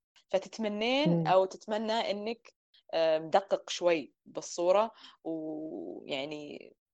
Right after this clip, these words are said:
Speaker 1: شلون؟ مراجعين الوضعية بينك، ب-، بين وبين نفسك ب-، بالبيت قبل ما تطلع. وقف كذا قدام
Speaker 2: مهم.
Speaker 1: المراية وتدرب كذا خمس دقايق، عشر دقايق. أما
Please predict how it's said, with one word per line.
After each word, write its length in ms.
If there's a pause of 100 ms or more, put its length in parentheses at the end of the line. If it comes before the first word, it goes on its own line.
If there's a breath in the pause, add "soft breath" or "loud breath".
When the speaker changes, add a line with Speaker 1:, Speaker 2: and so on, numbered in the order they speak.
Speaker 1:
شلون؟ 380 (200)
مراجعين 460
الوضعية 760 (160)
بينك، 500
ب-، 240
بين 180
وبين 220
نفسك 520 (460)
ب-، 400
بالبيت 400
قبل 180
ما 60
تطلع. 320 (360)
وقف 280
كذا 200
قدام 300
Speaker 2:
مهم. 40
Speaker 1:
المراية 500 (440 soft breath)
وتدرب 640
كذا 360
خمس 320
دقايق، 240
عشر 200
دقايق. 340 (100)
أما 360